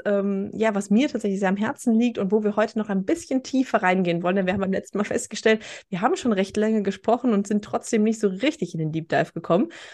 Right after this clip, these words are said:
Und das machen wir jetzt heute. Und wir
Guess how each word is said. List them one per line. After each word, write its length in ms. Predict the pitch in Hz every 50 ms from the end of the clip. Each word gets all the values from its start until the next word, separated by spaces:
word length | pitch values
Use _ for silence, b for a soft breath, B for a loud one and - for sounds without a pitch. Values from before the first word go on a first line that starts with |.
| B B
Und 380 | _ 220 233 233 220 - - -
das 160 | 226 226 226
machen 480 | - 214 208 208 214 208 - 220 208 190
wir 160 | 190 180 180
jetzt 460 | 180 190 185 190 - - - - -
heute. 260 | - 156 151 151 -
Und 180 | 151 170 170 -
wir 200 | - 196 202 196